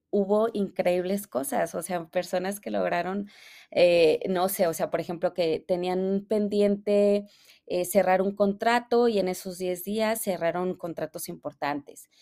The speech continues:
O otras personas que querían, por ejemplo, ya darle como más estructura y solidez a su empresa y formalizarla, pues fueron a hacer todos sus trámites como buroca-, burocráticos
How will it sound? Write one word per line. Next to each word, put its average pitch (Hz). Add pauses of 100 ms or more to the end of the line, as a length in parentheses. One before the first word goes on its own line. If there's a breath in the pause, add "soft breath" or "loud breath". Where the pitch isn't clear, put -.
(260 loud breath)
O 180
otras 202
personas 185 (800)
que 185
querían, 185 (160)
por 196
ejemplo, 180
ya 180
darle 185
como 185
más 170
estructura 180
y -
solidez 165
a 175
su 170
empresa 190
y 160
formalizarla, 160
pues -
fueron 170
a 180
hacer 180
todos 160
sus -
trámites 160 (500 loud breath)
como 160
buroca-, 160
burocráticos 170